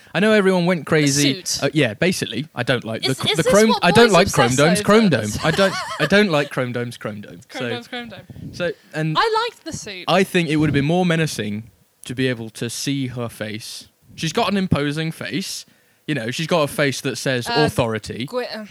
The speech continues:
Speaker 2: Gwendolyn, Gwendolyn
Speaker 1: Yeah,
Speaker 2: Christie.
Speaker 1: the,
Speaker 2: She's a very, yeah, she's
Speaker 1: the
Speaker 2: a very
Speaker 1: gal from Game of
Speaker 2: strikingly looking
Speaker 1: Thrones.
Speaker 2: actress,
Speaker 1: Yeah.
Speaker 2: and she, she would have served, yeah,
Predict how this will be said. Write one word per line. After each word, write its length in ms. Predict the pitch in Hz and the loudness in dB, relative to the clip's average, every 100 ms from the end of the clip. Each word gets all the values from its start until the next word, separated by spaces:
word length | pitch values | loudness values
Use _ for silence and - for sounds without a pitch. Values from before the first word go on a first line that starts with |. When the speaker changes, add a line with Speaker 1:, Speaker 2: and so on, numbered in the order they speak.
| - - - - - | -18 -20 -20 -20 -4
Speaker 2:
Gwendolyn, 380 | 262 240 233 220 | 0 0 -2 -8
Gwendolyn 380 | 247 240 233 | -8 -8 -10
Speaker 1:
Yeah, 40 | 226 | -8
Speaker 2:
Christie. 380 | - 98 110 208 | -6 -6 -6 -6
Speaker 1:
the, 100 | 127 - - | -6 -8 -4
Speaker 2:
She's 240 | - 190 | -2 0
a 20 | |
very, 180 | 277 285 | 2 2
yeah, 180 | 262 220 | 0 -2
she's 180 | - 208 | 0 0
Speaker 1:
the 60 | 208 | 2
Speaker 2:
a 40 | |
very 100 | 254 | 2
Speaker 1:
gal 80 | - | 2
from 80 | 269 | 2
Game 80 | 240 | 2
of 40 | |
Speaker 2:
strikingly 340 | 254 247 254 | 2 0 0
looking 300 | 247 208 214 | -2 -2 -4
Speaker 1:
Thrones. 120 | 196 160 | -6 -6
Speaker 2:
actress, 440 | - 226 226 - - | -6 -4 -4 -8 -6
Speaker 1:
Yeah. 240 | 208 202 | -4 -4
Speaker 2:
and 280 | 202 208 - 165 | -6 -8 -10 -10
she, 260 | 202 254 233 | -6 -6 -6
she 160 | - 247 | -8 -8
would 140 | 240 | -8
have 80 | 240 | -8
served, 460 | - 233 220 214 - _ _ _ | -6 -4 -4 -6 -14 _ _ _
yeah, 180 | 262 320 | -2 -2